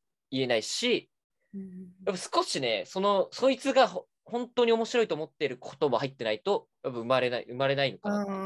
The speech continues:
Speaker 2: ー。
Speaker 1: 四年やって思っ-、うん、です。以上。まあ、本当に今適当に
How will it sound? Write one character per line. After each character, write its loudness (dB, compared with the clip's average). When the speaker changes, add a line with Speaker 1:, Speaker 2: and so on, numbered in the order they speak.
Speaker 2:
ー。 -6
Speaker 1:
四 -2
年 -2
や -10
っ -20
て -6
思 -10
っ-、 -20
う -18
ん、 -18
で -10
す。 -20
以 -18
上。 -14
ま -4
あ、 2
本 2
当 2
に 0
今 -4
適 -16
当 0
に -6